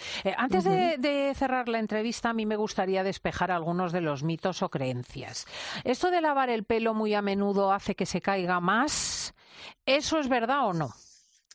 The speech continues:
Speaker 2: Bueno, eso no es verdad. Es verdad que en torno al cuidado del cabello hay un montón de mitos y, y uno de los más frecuentes o una de las creencias más extendidas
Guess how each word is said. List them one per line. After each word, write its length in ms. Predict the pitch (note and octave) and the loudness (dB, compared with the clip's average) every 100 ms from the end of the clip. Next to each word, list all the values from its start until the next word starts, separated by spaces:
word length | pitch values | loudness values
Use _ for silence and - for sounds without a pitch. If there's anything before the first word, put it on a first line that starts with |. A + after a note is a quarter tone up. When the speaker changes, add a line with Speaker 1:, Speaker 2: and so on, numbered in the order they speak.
| _ _ - | _ _ -8
Speaker 2:
Bueno, 360 | C#3+ D3+ B2 - | -2 0 0 0
eso 380 | A3 C4 E4 F#4 | 0 4 4 2
no 260 | - F#3 F3+ | 2 4 6
es 200 | D3+ C3 | 4 2
verdad. 340 | C3 A#2 B2 - | -2 0 -2 0
Es 120 | G3+ | 0
verdad 280 | E3 A3 A3 | 4 2 2
que 200 | A3 G3 | 0 0
en 140 | - D#3+ | -2 2
torno 400 | D#3+ D#3+ D#3+ D3 - - | 2 4 2 0 -6 -10
al 320 | - D#3+ D#3 D#3 | 0 4 4 4
cuidado 340 | D#3+ E3 F#3 | 6 6 6
del 160 | G#3 G#3 | 4 4
cabello 380 | F#3+ F3+ F3+ | 4 4 4
hay 320 | E3+ E3 E3+ - | 4 4 0 -2
un 160 | F#3+ F3+ | -2 2
montón 380 | E3+ D#3+ D#3+ | 2 4 2
de 80 | D3+ | 2
mitos 440 | C#3+ F#3 C4 F#4 - - - - | 2 2 4 2 -2 -18 -18 -8
y, 520 | E3+ E3 D#3+ D3 C#3 - | -2 0 2 2 0 0
y 80 | E3+ | 6
uno 160 | G#3+ | 8
de 120 | A3 | 8
los 120 | G#3 G#3+ | 6 2
más 140 | G#3 | 2
frecuentes 640 | A3+ G3+ A#3 B3 C4 C#4 | 2 4 4 4 2 2
o 100 | G3 | 2
una 200 | F3+ G3 | 4 4
de 40 | G3 | 2
las 160 | G3+ | 2
creencias 400 | - G#3+ G#3+ G#3 G3 | -2 -4 0 -2 0
más 180 | G3 G3+ | -2 -4
extendidas 580 | - F#3+ G#3 A#3 C#4 | -4 -2 2 4 2